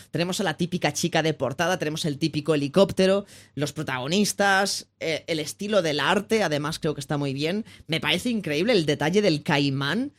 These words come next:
Eso demuestra que los caimanes, pues, tienen un rol importante, porque además estamos en Florida, sabéis cómo es Florida con los caimanes y demás. No sé, que hay gente quejándose.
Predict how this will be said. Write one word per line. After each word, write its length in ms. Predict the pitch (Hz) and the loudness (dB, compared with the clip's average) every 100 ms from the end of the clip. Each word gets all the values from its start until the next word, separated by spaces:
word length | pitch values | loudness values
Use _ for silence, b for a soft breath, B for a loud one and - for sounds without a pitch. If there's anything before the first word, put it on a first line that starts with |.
| b b | b b
Eso 160 | - 208 | -6 0
demuestra 560 | 185 170 185 - 208 | 0 2 0 0 -2
que 140 | 180 151 | 0 0
los 220 | 143 - | 0 -2
caimanes, 480 | 156 131 143 151 - | -4 -4 -4 -4 -6
pues, 140 | 131 | -4
tienen 260 | 165 151 151 | -2 0 0
un 180 | 151 | 0
rol 300 | 143 156 156 | 2 4 4
importante, 640 | 147 139 131 - 202 214 190 | 2 0 -2 0 0 0 -4
porque 160 | 139 | -4
además 260 | 127 147 151 | -6 -6 -8
estamos 320 | - 147 135 | -8 -6 -6
en 100 | 143 | -6
Florida, 640 | 131 131 156 214 214 214 214 B B | -2 2 4 6 4 2 -4 B B
sabéis 280 | - 165 160 | 0 0 0
cómo 180 | 147 139 | -4 -6
es 80 | |
Florida 320 | 143 151 196 185 | -2 2 2 2
con 140 | 143 | -2
los 100 | 127 | -8
caimanes 560 | - 151 214 214 202 208 | -6 -2 0 0 0 -2
y 60 | |
demás. 300 | 214 196 208 B B B - | -2 -2 -4 B B B 2
No 120 | 453 | 4
sé, 300 | 403 170 - _ | 4 2 -2 _
que 80 | 427 | -2
hay 60 | |
gente 260 | - 403 370 | 0 -2 0
quejándose. 560 | - 269 165 127 - | 0 0 -2 -4 -10